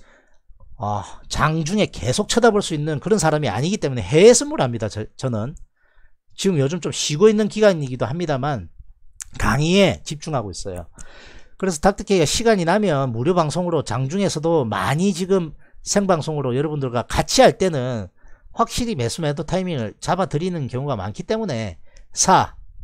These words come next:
팔아 했을 때 그 확률이 제법 높-, 높을 겁니다. 그것은, 어, 일일이 제가 말씀 안 드려도 될 겁니다. 여러분들이 다 몸으로 확인하셨을 거니까, 눈으로 직접 확인하셨을 겁니까? 확인하실, 아, 발음이 안 되네요. 확인하셨을 거니까요.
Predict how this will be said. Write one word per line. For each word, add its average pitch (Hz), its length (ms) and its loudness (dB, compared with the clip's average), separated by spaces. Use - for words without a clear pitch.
팔아 185 360 0
했을 180 300 -4
때 131 580 -2
그 160 280 0
확률이 190 580 -4
제법 226 340 2
높-, 147 320 -4
높을 175 220 -4
겁니다. 113 480 -6
그것은, 139 420 -4
어, 113 120 -4
일일이 139 320 0
제가 127 180 2
말씀 117 260 -2
안 123 120 -2
드려도 131 260 -6
될 101 160 -6
겁니다. 104 360 -8
여러분들이 113 400 -8
다 101 320 -4
몸으로 151 340 -2
확인하셨을 165 600 -4
거니까, 104 320 -8
눈으로 123 460 -4
직접 - 260 -10
확인하셨을 196 560 0
겁니까? 101 300 -10
확인하실, 175 760 0
아, 101 160 -6
발음이 113 260 -8
안 90 100 -6
되네요. 98 380 -8
확인하셨을 147 1000 -2
거니까요. 98 640 -10